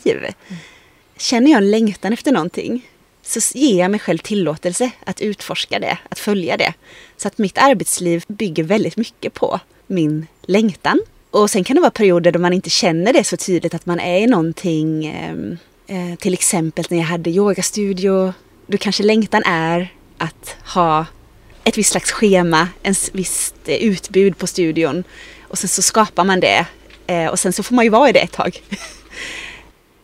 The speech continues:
Speaker 2: Jag är väldigt radikal på ett sätt i mitt arbetsliv. Jag har aldrig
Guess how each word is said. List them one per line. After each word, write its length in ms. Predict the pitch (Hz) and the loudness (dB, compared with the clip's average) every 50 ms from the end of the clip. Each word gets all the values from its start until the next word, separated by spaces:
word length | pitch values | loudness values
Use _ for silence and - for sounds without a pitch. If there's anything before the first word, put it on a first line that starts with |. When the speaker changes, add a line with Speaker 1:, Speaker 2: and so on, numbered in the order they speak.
| _ _ _ _ _ _ _ _ _ - | _ _ _ _ _ _ _ _ _ -6
Speaker 2:
Jag 80 | - | -2
är 40 | 220 | 2
väldigt 200 | 254 262 220 - - | 2 2 2 2 0
radikal 600 | 190 170 170 - - - 208 202 240 302 339 302 | 0 -2 -2 -4 -4 -2 2 4 6 6 4 4
på 100 | - - | 2 -4
ett 120 | 185 180 | -4 -4
sätt 280 | - - 160 175 - - - | -4 -6 -6 -8 -10 -8 -4
i 60 | - | -2
mitt 140 | 180 170 - | -2 0 0
arbetsliv. 480 | - 170 165 - - - - 202 247 359 453 - - - - - - - - - - - | 0 -2 -2 -2 -4 -4 0 2 2 2 0 -2 -14 -20 -20 -20 -20 -20 -20 -20 -12 -6
Jag 100 | 190 196 | -4 -4
har 80 | 202 - | -2 2
aldrig 760 | - 269 269 254 226 190 180 175 175 220 240 262 285 294 - | 4 4 6 6 4 2 0 -2 0 2 2 2 2 0 -4